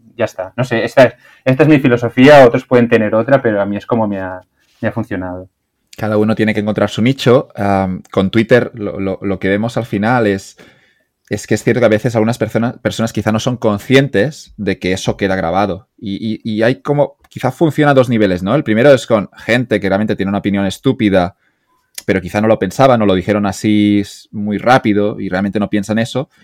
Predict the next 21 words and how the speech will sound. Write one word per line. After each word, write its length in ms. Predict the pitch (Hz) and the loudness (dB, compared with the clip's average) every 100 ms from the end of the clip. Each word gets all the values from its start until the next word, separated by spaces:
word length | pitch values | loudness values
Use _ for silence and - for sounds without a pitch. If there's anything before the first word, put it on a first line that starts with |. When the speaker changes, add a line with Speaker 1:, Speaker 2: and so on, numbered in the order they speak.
| _ _ - | _ _ -4
Speaker 2:
Pero 140 | - | 2
había 160 | 98 107 | 4 6
el 60 | 113 | 6
caso 280 | 131 - | 2 4
de 120 | 131 127 | 4 6
una, 360 | 135 135 135 - | 4 4 2 -2
una 180 | 135 | -2
directiva, 420 | 156 143 127 170 143 | 2 2 2 2 4
no 80 | 127 | 2
recuerdo 320 | 135 131 123 | 2 0 0
qué 40 | |
empresa, 400 | 117 110 143 151 | -2 -2 -2 0
que 240 | 120 101 98 | 0 0 -2
la, 220 | 90 73 | -6 -10
la 140 | 90 92 | -8 -2
tía 240 | 131 170 | 2 2
coge 220 | 127 - | 2 0
un 80 | 127 | 0
avión 240 | 123 135 | 4 2
hacia 240 | 107 - 98 | 2 -4 -6
Sudáfrica 680 | - 117 139 139 139 165 | -2 -2 0 -2 -2 -4